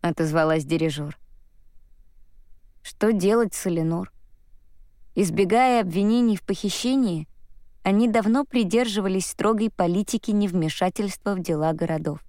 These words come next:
через которые проезжали. В то же время никто не мог представить, как можно вернуть в руки пророка невесту,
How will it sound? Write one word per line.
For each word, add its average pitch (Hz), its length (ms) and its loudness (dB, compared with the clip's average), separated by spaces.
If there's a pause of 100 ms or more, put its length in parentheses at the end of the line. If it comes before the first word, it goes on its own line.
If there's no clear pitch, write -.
(560)
через 190 260 -2
которые 165 440 0
проезжали. 160 640 -2 (1040)
В - 80 -20
то 202 160 2
же 185 140 0
время 208 440 2 (440)
никто 196 380 0
не 226 160 4
мог 196 240 2
представить, 185 760 -2 (480)
как 214 220 0
можно 214 380 2
вернуть 208 480 0
в 175 100 0
руки 196 280 0
пророка 185 540 0
невесту, 175 720 -2